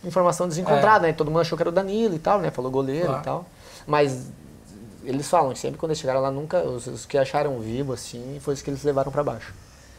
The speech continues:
Speaker 2: O-, os que eles conseguiram
Speaker 1: É,
Speaker 2: resgatar.
Speaker 1: e aí o Neto, cara, o Neto foi milagre, né? O Neto, o cara, o Neto conta, o, o cara
Speaker 2: Não, não,
Speaker 1: conta.
Speaker 2: milagre foram todos.
Speaker 1: Todos, é, isso, mas o Neto mais, eu sei lá, se eu posso falar mais ainda, mas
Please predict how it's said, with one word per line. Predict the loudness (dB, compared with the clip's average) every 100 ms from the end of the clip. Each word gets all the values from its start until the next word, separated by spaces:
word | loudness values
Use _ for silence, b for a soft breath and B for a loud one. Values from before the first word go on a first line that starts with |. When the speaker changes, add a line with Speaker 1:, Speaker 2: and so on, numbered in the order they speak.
| B B B B -10
Speaker 2:
O-, | -8 -6
os | -6
que | -4 -2
eles | -2 -4
conseguiram | -8 -6 -4 0 4
Speaker 1:
É, | 6 6 4
Speaker 2:
resgatar. | -2 4
Speaker 1:
e | 8
aí | 8 6
o | 2
Neto, | 0 0 -2 -2
cara, | -2
o | -2
Neto | -4 -6
foi | -6 -6 -4 -6
milagre, | -6 -4 -4 -6
né? | -8 -14 -16 -20 -14
O |
Neto, | -8 -6 -6
o | -8
cara, | -4 -2
o | -2
Neto | -6 -8 -10
conta, | -10 -8
o, | -10 -12
o | -12 -2
cara | 0
Speaker 2:
Não, | 0
não, | -2 -4
Speaker 1:
conta. | -6
Speaker 2:
milagre | -6 -6 -6 -6 -4
foram | -2 -2
todos. | 0 0 6
Speaker 1:
Todos, | 10 10 8
é, | 6 8
isso, | 6 6
mas | 4 6
o | 6
Neto | 4 4 4
mais, | 6 8 8 6 4
eu | 0
sei | 2 6
lá, | 6 6
se | 0
eu | -8 -2
posso | 2 4
falar | 4 4
mais | 4 2 2
ainda, | 0 0
mas | -2 -4